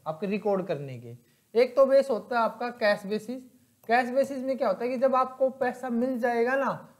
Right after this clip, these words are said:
तब उसको record करेंगे। अब last अपने example में देखा था कि जब अगले ने payment की guarantee दे दी है, payment की आपके acceptance दे दी, तो उसको record कर देंगे, तो इसको बोलते हैं accrual concept, कि जब कोई चीज़ आपने अर्न कर ली है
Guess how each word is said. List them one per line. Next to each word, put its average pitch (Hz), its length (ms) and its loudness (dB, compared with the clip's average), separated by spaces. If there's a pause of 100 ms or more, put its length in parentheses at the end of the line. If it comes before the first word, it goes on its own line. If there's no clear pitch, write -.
तब 262 180 0
उसको 254 220 -4
record 214 400 -2
करेंगे। 165 260 -4
अब 190 120 -6
last 233 320 2
अपने 233 280 -6
example 220 380 -6
में 220 140 -4
देखा 208 240 -4
था 214 120 -8
कि 214 100 -6
जब 220 140 -4
अगले 214 300 0
ने 254 120 -2
payment 226 380 -2
की 220 120 -4
guarantee 190 380 -4
दे 175 180 -4
दी 160 200 -8
है, 143 140 -10 (340)
payment 202 340 0
की 214 80 0
आपके 190 280 2
acceptance 190 420 -6
दे 185 160 0
दी, 175 120 -2
तो 196 140 -4
उसको 196 200 -6
record 170 400 -4
कर 139 120 -6
देंगे, 123 260 -10
तो 131 100 -12
इसको 208 200 -6
बोलते 185 300 -4
हैं 226 120 2
accrual 180 280 -6
concept, 143 360 -12 (380)
कि 226 80 -2
जब 247 200 0
कोई 262 160 0
चीज़ 262 240 -6
आपने 247 260 -2
अर्न 247 400 0
कर 202 160 2
ली 147 220 -4
है 104 260 -12